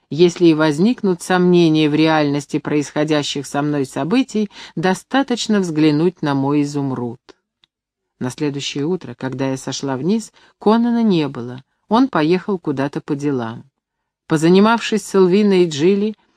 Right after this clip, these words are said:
я хотела, чтобы всё шло, как и раньше. Я поднялась к себе. В дверь постучали. «Войдите», — сказала я.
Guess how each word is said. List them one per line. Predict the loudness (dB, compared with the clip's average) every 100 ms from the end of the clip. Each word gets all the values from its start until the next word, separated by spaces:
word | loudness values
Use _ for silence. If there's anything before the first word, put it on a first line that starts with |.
| _
я | 2 2
хотела, | 0 0 2 4 4 2 0
чтобы | -2 -2 2 2
всё | 0 -2
шло, | -2 0 0
как | 0 -2 0
и |
раньше. | 0 -2 -4 -12 -16 -20 _ _ 0
Я | 0
поднялась | 2 2 2 2 0 -2 -6 _ _
к | -8
себе. | -2 -2 -2 -6 -10 _ _ _ _
В | -6
дверь | 0 2 2 2
постучали. | -4 -4 -4 -4 -4 -6 -8 -12 -20 _ _ _
«Войдите», — | -2 0 2 2 0 -4
сказала | -8 -4 -2 0 2
я. | 0 -2 -6